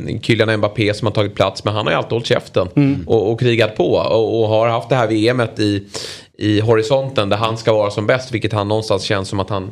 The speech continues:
Speaker 1: kan ju gå till helvete för Argentina ändå,
Speaker 2: Mm.
Speaker 1: men han växlar upp
Speaker 2: Mm,
Speaker 1: till.
Speaker 2: mm.
Speaker 1: Man undrar ju liksom så här med Portugal, jag tror att det här stör dem också.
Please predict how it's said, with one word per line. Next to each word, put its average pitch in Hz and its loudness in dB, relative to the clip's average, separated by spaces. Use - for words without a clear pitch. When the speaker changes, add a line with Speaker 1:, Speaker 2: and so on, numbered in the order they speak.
Speaker 1:
kan 120 0
ju 131 0
gå 110 2
till 120 -4
helvete 101 -4
för 117 0
Argentina 104 -2
ändå, 117 0
Speaker 2:
Mm. 98 2
Speaker 1:
men 101 0
han 107 -2
växlar 113 2
upp 139 4
Speaker 2:
Mm, 110 2
Speaker 1:
till. 95 2
Speaker 2:
mm. 104 0
Speaker 1:
Man 110 2
undrar 110 2
ju 180 2
liksom 135 -2
så 127 0
här 110 2
med 104 0
Portugal, 151 2
jag 92 -2
tror 160 -2
att 165 -6
det 175 2
här 156 0
stör 131 2
dem 113 2
också. 95 0